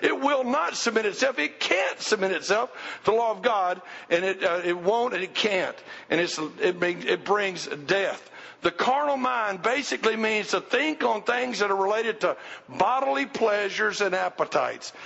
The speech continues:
It has to do with the senses, the lowest nature of a person. The, uh, the, it almost means to be like an animal and to have an animal-like existence. Carnal, fleshly, talks about the body.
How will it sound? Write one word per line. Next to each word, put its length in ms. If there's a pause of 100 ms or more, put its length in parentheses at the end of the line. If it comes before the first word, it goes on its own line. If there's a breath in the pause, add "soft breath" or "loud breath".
(200 loud breath)
It 80
has 240
to 80
do 100
with 140
the 100
senses, 680 (280 loud breath)
the 100
lowest 540
nature 640
of 240
a 80
person. 680 (460 loud breath)
The, 100
uh, 260
the, 280 (220 loud breath)
it 140
almost 460
means 200
to 80
be 120
like 200
an 140
animal 500
and 100
to 60
have 140
an 80
animal-like 800
existence. 580 (300 loud breath)
Carnal, 600 (760 loud breath)
fleshly, 640
talks 340
about 220
the 100
body. 520